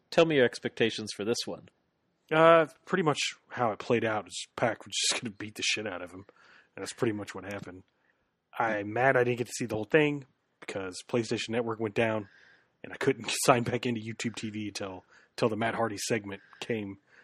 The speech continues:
Speaker 2: uh, when they're at the bar. So I missed a pretty chunk of the show.
Speaker 1: Mm-hmm.
Speaker 2: But, but yeah, from what I saw from this match, it, it seemed like my expectations were met of just Pac beating the crap out of him.
Speaker 1: Yeah, so this match was five minutes.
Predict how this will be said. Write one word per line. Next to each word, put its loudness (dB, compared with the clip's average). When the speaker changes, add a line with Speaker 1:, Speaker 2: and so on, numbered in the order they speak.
Speaker 2:
uh, -10
when -4
they're -8
at -8
the -14
bar. -8
So -12
I -8
missed -10
a -10
pretty -4
chunk -2
of -12
the -14
show. -6
Speaker 1:
Mm-hmm. -2
Speaker 2:
But, -6
but -8
yeah, -6
from 4
what 10
I 12
saw 6
from -2
this -8
match, -6
it, -12
it -10
seemed -4
like -8
my -6
expectations -10
were -14
met -10
of -12
just -12
Pac -2
beating -14
the -16
crap -10
out -14
of -20
him. -20
Speaker 1:
Yeah, 2
so 0
this -2
match 4
was -6
five 4
minutes. -12